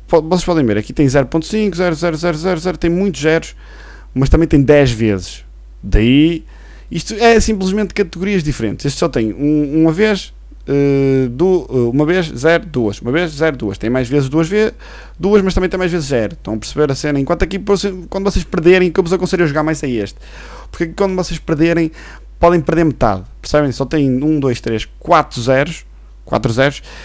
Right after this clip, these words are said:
E depois os outros zeros têm a zero ponto cinco. Já só perdem metade.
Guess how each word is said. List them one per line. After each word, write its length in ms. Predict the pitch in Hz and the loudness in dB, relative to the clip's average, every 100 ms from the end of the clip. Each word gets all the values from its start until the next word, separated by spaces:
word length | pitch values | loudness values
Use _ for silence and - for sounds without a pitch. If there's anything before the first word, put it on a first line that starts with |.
| - | -8
E 80 | 127 | -6
depois 260 | 123 185 180 | -2 0 0
os 100 | 180 | 0
outros 260 | 156 156 | -2 -2
zeros 220 | 175 156 | -2 -2
têm 180 | - 175 | -2 -2
a 40 | 160 | -2
zero 160 | 165 | -2
ponto 180 | - 160 | -4 -6
cinco. 240 | - 120 113 | -4 -4 -4
Já 100 | 131 | -6
só 120 | 151 | -4
perdem 280 | - 160 160 | -4 -2 -2
metade. 340 | - 98 | -2 -6